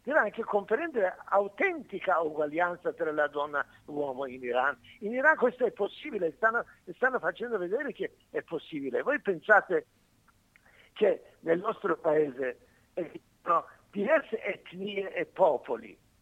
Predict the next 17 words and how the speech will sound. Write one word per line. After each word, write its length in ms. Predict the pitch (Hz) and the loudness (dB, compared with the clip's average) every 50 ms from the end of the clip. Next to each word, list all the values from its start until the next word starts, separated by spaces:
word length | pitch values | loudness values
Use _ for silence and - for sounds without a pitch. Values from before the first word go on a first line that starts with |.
| _ _ _ _ _ _ _ | _ _ _ _ _ _ _
ma, 240 | - 208 226 214 - | 2 4 4 4 4
eh, 180 | - 214 208 - | 0 -4 -6 -8
i-, 180 | - 233 233 - | -10 -12 -12 -12
i-, 260 | - 220 220 - - 214 | -12 -12 -12 -8 -8 -6
i-, 360 | 214 233 - 262 - - 233 | -4 -2 -2 -4 -2 -2 2
Iran 260 | 202 - 269 294 294 | 4 6 6 6 6
è 80 | 226 - | 4 2
formato, 720 | - - 190 180 175 190 214 220 196 - 190 160 139 - - - _ _ | -2 -2 -2 0 2 4 4 4 4 2 -2 -6 -8 -8 -16 -20 _ _
intanto 440 | - 147 135 - 208 247 233 240 - | -20 -8 -4 -2 0 0 -2 -4 -8
l'Iran 320 | 196 - 147 170 185 175 170 | -16 -12 -8 -6 -4 -4 -4
è 40 | |
grande, 400 | 156 151 156 151 175 180 175 160 | -4 -2 0 2 2 0 0 -4
un 220 | 175 147 - 160 147 | -8 -12 -12 -16 -18
milione 320 | 139 - 151 175 170 160 139 | -12 -8 -6 -6 -4 -6 -6
seicentoquarantottomila 1400 | - 156 135 123 - - 180 175 156 147 120 139 131 135 147 139 131 180 175 - - 170 156 156 180 196 175 165 | -8 -8 -8 -8 -8 -10 -10 -8 -8 -2 0 2 2 2 0 -4 -4 -6 -6 -4 -4 -8 -6 -6 -4 0 0 0
chilometri 640 | 160 - - - 143 151 180 190 180 175 - - - | 0 -2 -8 -6 -2 0 0 0 -2 -6 -12 -14 -10
quadrati, 600 | _ - 131 120 - - 127 101 87 - - _ | _ -2 -2 -2 0 -2 -2 -2 -2 -4 -8 _